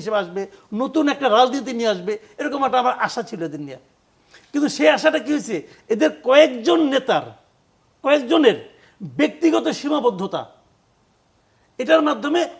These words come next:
পুরো দলটাকে তারা ক্ষতিগ্রস্ত করছে। এবং এনসিপি জন্য সবচেয়ে বড় ক্ষতিটা করছে ডক্টর মোহাম্মদ ইউনূস নিজে। ডক্টর মোহাম্মদ ইউনূস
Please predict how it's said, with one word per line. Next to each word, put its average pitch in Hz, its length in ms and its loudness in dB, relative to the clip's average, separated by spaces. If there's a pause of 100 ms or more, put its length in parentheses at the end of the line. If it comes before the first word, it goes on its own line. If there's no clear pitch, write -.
পুরো 302 140 4 (140)
দলটাকে 302 340 6
তারা 233 220 -2
ক্ষতিগ্রস্ত 180 440 -10
করছে। 131 200 -20 (420)
এবং 247 120 2 (120)
এনসিপি 294 340 -4
জন্য 320 100 -2 (140)
সবচেয়ে 311 280 -4 (100)
বড় 294 140 6 (100)
ক্ষতিটা 294 340 -4
করছে 277 220 -8 (400)
ডক্টর 254 240 -4
মোহাম্মদ 262 320 -4
ইউনূস 240 260 -8 (120)
নিজে। 233 240 -4 (1160)
ডক্টর 220 180 -8
মোহাম্মদ 294 220 -4
ইউনূস 285 220 -2